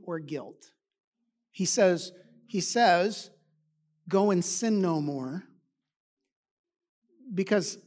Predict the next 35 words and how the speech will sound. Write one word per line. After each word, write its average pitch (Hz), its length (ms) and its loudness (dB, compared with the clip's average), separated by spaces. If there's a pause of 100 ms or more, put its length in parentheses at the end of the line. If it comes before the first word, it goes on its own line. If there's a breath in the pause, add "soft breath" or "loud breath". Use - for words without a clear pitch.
he - 240 -2
understands 202 600 0
that 175 240 -2
when 170 240 0
she's 165 340 -4
leaving, 170 560 0 (560 soft breath)
she's 254 300 -2
not 247 340 -2
thinking 254 320 0
about 170 300 0
the 165 80 -4
time 175 300 -2
that 165 120 -4
she - 140 -10
stole 196 280 -4
from 180 200 -6
her 156 120 -2
mother 170 300 -2
when 143 160 -8
she 170 160 -10
was 135 200 -12
six. - 440 -14 (720)
She's - 180 -18
thinking 160 220 -6
of 123 100 -10
one 139 260 -6
sin. - 220 -16 (1700 soft breath)
She's - 180 -6
thinking 185 260 -2
of 143 140 -8
one 165 240 -6
act. - 520 -18 (600 soft breath)
She's - 260 0
thinking 226 320 2
of 175 200 2